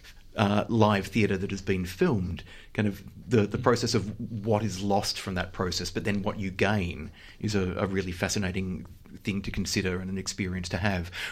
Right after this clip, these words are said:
With this installation of a drone opera at the Lion House Museum's gallery, I understand that not only you're, you're placing it on the screen for the audience to look at, but you're then considering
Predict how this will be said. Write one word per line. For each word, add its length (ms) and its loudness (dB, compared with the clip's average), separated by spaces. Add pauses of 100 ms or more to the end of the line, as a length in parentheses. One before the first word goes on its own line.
(120)
With 180 2
this 180 4
installation 920 4
of 340 6
a 60 2
drone 340 2
opera 420 2
at 140 -2
the 80 0
Lion 260 2
House 360 0
Museum's 400 -2
gallery, 400 -4 (420)
I 100 4
understand 380 4
that 100 2
not 160 4
only 380 4 (240)
you're, 220 -2
you're 120 0
placing 380 0
it 80 2
on 100 0
the 60 -2
screen 300 0
for 80 -8
the 100 -2
audience 300 -2
to 80 -2
look 200 -2
at, 160 -2
but 80 -4
you're 120 2
then 260 2
considering 600 2